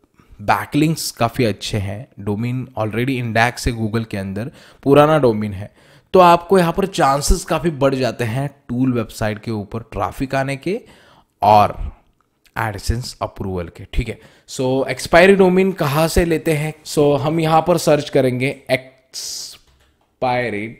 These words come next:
डोमेन, ओके। So, ये वेबसाइट है उसकी, इस वेबसाइट के ऊपर आपको आना है, साइन अप करनी है और यहाँ से आपको डोमेन चॉइस करना है,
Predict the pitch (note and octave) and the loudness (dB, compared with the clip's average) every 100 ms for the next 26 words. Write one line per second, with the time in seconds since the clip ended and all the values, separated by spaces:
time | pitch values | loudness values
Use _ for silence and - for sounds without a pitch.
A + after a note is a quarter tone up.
0 | _ G2 G2 A2 G2+ G2 F#2 D#2+ A#1 - | _ -18 -8 -6 -6 -8 -10 -12 -16 -20
1 | - G2+ - G#2 A2 B2 B2+ _ _ _ | -12 -12 -8 -6 -6 -8 -12 _ _ _
2 | _ _ _ - A#2 A#2+ B2 A#2+ B2 E3 | _ _ _ -14 -8 -6 -4 -4 0 4
3 | E3 C3+ - D3+ D3+ D3 C#3+ C3 - E3 | 4 2 0 0 2 0 -4 -4 -10 -12
4 | - _ _ _ _ - D3 D3 C#3 - | -14 _ _ _ _ -4 -2 2 2 8
5 | D3+ D3 D#3+ C#3+ C#3+ C3+ - C3+ B2+ C#3 | 8 10 6 8 8 8 6 6 8 6
6 | B2 C#3 D3 - B2 A#2 A#2+ B2+ B2+ A#2+ | 2 2 0 -2 -2 0 0 -4 -4 -6
7 | B2 B2 B2+ B2+ G#2 G#2+ A2 A2+ G#2+ - | -4 -6 -6 -8 -10 -8 -8 -6 -8 -6
8 | B2+ B2+ C3 B2 B2 _ _ _ A#2+ B2 | -6 -4 -4 -6 -10 _ _ _ -4 -4
9 | - - C#3+ B2 G#2 B2 C3 D#3+ F#3+ F3+ | -6 -4 -4 -4 -4 0 4 6 4 4
10 | B2+ A#2 A2+ - G#2+ G2 F#2+ G#2+ | 2 2 0 -4 -6 -4 -10 -14